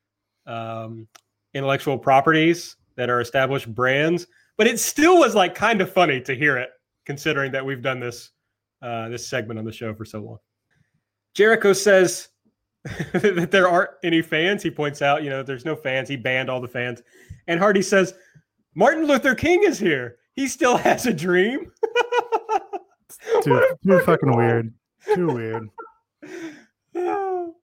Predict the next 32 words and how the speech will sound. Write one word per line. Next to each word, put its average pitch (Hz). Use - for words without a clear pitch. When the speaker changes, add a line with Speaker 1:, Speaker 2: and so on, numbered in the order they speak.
Speaker 1:
Ultimately, 208
uh, 135
Matt 143
punches 123
Chris 120
Jericho, 131
knocks 104
him 104
down. 117
Sammy 156
attacks, 127
and 123
we 120
get 117
Cody 135
and 113
Kenny 120
out 117
with 110
chairs 123
to 135
make 123
the 110
save. 233
And 135
as 143
they 143
retreat, 151
some 120
pyro 123
goes 110
off 107